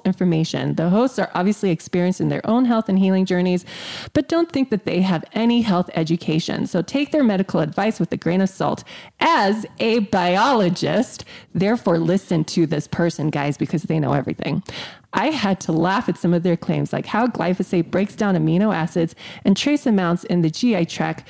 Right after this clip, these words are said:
and how trace amounts of it in the G I tract strip us of amino acids. I'm not even sure where that came from. Guess what, listeners? We're gonna tell you.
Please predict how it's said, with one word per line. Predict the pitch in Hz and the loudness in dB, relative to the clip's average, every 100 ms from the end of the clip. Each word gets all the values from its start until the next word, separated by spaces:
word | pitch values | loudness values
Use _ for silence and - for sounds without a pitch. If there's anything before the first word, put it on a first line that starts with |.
| - - - | -20 -10 0
and | 185 | 2
how | 190 190 | 4 2
trace | 190 - 302 220 | 0 0 0 2
amounts | 185 190 | 2 2
of | 175 | 0
it | 170 175 | 0 0
in | |
the | 165 | 0
G | 165 208 | 2 0
I | |
tract | 180 156 - | 0 -2 -4
strip | - - 208 | -6 -2 0
us | 208 - | 0 -2
of | 160 | 0
amino | 165 165 170 185 - | 2 2 4 2 -2
acids. | 139 151 - - 170 - | -4 -6 -4 -4 -4 2
I'm | 196 | 4
not | 208 | 4
even | 202 160 | 2 0
sure | 156 - 190 | -2 0 2
where | 160 | 0
that | - - | -2 -2
came | 170 | -2
from. | 160 151 - - - | -2 -4 -6 -18 -6
Guess | - 320 339 | 0 0 2
what, | 320 | 2
listeners? | 262 240 254 254 277 240 - - | 2 2 2 2 0 -4 -4 -4
We're | 294 | -2
gonna | 269 269 | 2 0
tell | - 349 | 2 0
you. | 339 - - | 0 0 -2